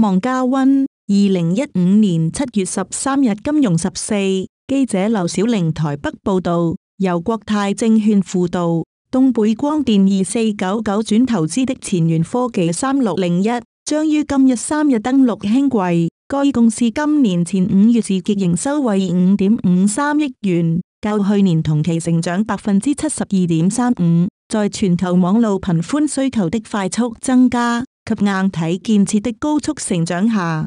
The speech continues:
全年營運表現可望逐漸加溫。前沿科技成立於二零零一年三月，主要從事光纖通訊主動元件與模組之設計、研發、生產與銷售，主要產品為led laser diode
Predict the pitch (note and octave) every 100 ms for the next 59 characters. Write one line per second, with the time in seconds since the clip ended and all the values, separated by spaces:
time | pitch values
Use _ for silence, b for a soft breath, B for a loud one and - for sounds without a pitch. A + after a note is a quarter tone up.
0 | - _ - - G3 F3 F3 F3 E3+ E3
1 | F3+ F3+ F#3 A3 G3 F#3 F3+ A3 F#3+ F3
2 | F3+ - F#3+ A#3 A#3+ A#3 A3 A3+ A3+ -
3 | _ - G3 F#3 F3 E3 - G3 A3 G3
4 | - F3+ F3 F#3 G3+ C4 C4 G#3+ G3 F#3
5 | F3 F3 F3 G3+ C4+ G#3 E3+ E3 B3+ C4+
6 | A#3+ F3+ - _ - F#3+ A3 G#3+ G#3 F#3+
7 | E3+ - G3 F#3 D4 D4+ C#4 C4+ C4+ C4
8 | C#4+ D4+ C#4 A#3 A3 G3 A3+ A3+ G3+ F3
9 | E3 F#3+ A3 B3+ G3 G#3+ F#3+ D#3+ E3+ F3
10 | G#3+ C4 B3+ - G3+ - F#3 F3+ F3 -
11 | _ F#3+ F#3+ - G#3+ G#3 - _ - -
12 | E4+ D4 G#3 A3 G#3 G#3 C#4+ C#4+ - F#3
13 | D#3 D3 - _ - G3 A3 G#3 F#3 G3+
14 | G#3 A#3 C#4 G3+ G3+ A#3 C4 G#3 G#3+ G3+
15 | F3+ F#3+ F#3+